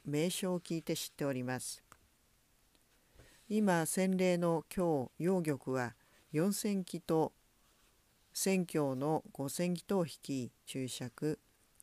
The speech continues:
千京は西京の西の京族の種族の名前。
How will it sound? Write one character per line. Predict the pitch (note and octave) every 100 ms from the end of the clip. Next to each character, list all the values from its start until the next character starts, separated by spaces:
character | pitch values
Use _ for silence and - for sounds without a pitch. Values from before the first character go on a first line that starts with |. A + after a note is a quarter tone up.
| -
千 | - F3 D#3
京 | - C3+ A#2+
は | C3 C#3+ -
西 | - - F3 F3 E3
京 | - D#3+ D3
の | C#3+ D3+ D#3 - _ _ _ -
西 | C#3+ - -
の | D#3+ D#3 -
京 | - G3+ F3+
族 | C3+ - A#2+
の | A#2 - - -
種 | - D3+
族 | B2+ -
の | D#3+ F#3+
名 | C3+
前。 | A#2+ A#2